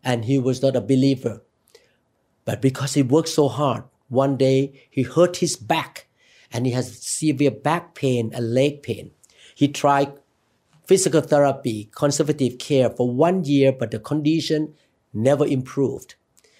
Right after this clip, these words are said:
And one day he talked to a surgeon and said, "Doctor, I think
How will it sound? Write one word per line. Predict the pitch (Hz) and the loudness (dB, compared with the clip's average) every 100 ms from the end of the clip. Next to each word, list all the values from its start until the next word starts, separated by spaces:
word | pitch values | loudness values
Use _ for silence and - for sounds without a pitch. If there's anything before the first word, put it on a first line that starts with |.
| _ | _
And | 107 104 | -8 0
one | 131 135 | 0 2
day | 127 | 0
he | 135 | 0
talked | 135 135 127 131 | -2 0 0 -2
to | 127 | -6
a | |
surgeon | 113 127 113 117 104 | -4 -2 -2 -4 -8
and | 98 | -8
said, | - 127 117 110 _ _ _ _ _ _ _ _ _ _ - | -4 0 0 -2 _ _ _ _ _ _ _ _ _ _ 0
"Doctor, | 156 175 - 185 196 202 _ _ - | 2 2 2 4 4 2 _ _ -2
I | 131 | -2
think | 131 165 165 147 | 2 2 2 0